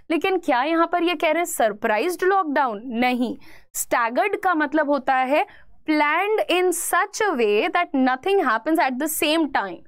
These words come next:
यानी everything happens after one after another, यानी कि क-, चीज़ों को इस तरह से प्लान करना कि वो सब एक साथ ना होने लगे, एक के बाद एक के बाद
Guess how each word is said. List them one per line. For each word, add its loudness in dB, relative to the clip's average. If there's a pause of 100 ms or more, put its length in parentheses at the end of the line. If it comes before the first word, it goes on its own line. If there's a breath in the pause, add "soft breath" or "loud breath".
(340 soft breath)
यानी 2
everything 2
happens 0
after 0 (100)
one 2 (100)
after 0
another, 2 (440 loud breath)
यानी 0
कि 2 (140)
क-, -2 (160)
चीज़ों 0
को -2
इस -2
तरह 0
से -2
प्लान 0
करना 2
कि -2
वो 0
सब 0
एक -2
साथ 0
ना 2
होने 0
लगे, 0
एक -2
के 0
बाद 0
एक -4
के -2
बाद 2